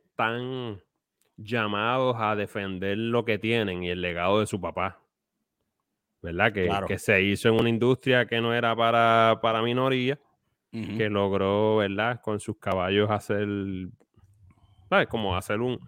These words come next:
Speaker 1: una buena compañía y, y, y darle de comer a su familia y todo esto, y, y por eso ellos, ante la adversidad de esta mega,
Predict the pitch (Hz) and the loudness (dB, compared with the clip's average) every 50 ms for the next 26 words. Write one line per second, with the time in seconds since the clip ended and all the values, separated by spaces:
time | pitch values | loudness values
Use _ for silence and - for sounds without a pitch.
0 | - - - - - _ - - - - - - - - - - - - - - | -20 -20 -20 -20 -20 _ -20 -20 -20 -16 -14 -14 -14 -14 -18 -20 -20 -16 -6 2
1 | - 139 139 139 135 139 139 139 135 147 139 - 139 135 131 131 131 135 135 135 | 4 6 6 6 6 6 4 4 4 2 2 2 0 0 0 0 2 2 4 4
2 | 131 131 131 131 131 131 131 123 120 113 - - 98 110 95 - - 110 107 101 | 6 6 6 4 4 4 2 2 0 -4 -6 -6 -6 -6 -6 -6 -6 -4 -2 -2
3 | 98 101 107 113 117 120 113 120 113 117 117 113 113 - 110 - 113 110 113 113 | 0 0 0 2 2 2 2 2 2 2 2 2 0 -2 -2 -4 -2 -2 0 -2
4 | 113 113 110 107 107 110 117 127 147 170 165 131 - - 123 117 - - - 104 | 0 0 0 0 0 0 0 0 0 -2 -2 -4 -6 -8 -8 -8 -8 -10 -10 -8
5 | 98 95 90 - - - 101 98 - 92 92 87 90 92 - - - - 113 123 | -8 -8 -8 -10 -12 -14 -14 -10 -8 -6 -4 -4 -4 -6 -6 -8 -8 -4 -4 -2
6 | 131 127 120 117 110 - - - 101 104 98 98 95 - 98 95 92 87 87 90 | -2 -2 0 0 -2 -2 -2 -4 -2 -2 -2 -2 -2 -2 -2 -2 -2 -4 -4 -6
7 | 92 92 92 - - 98 90 90 90 92 101 110 113 110 - - - 117 113 113 | -8 -8 -8 -10 -10 -8 -8 -6 -4 -2 0 2 2 2 0 2 2 2 4 4
8 | 110 107 107 110 110 110 110 117 113 110 107 104 104 95 90 87 82 - | 2 2 2 2 2 2 4 4 4 4 4 4 4 4 2 0 -2 -8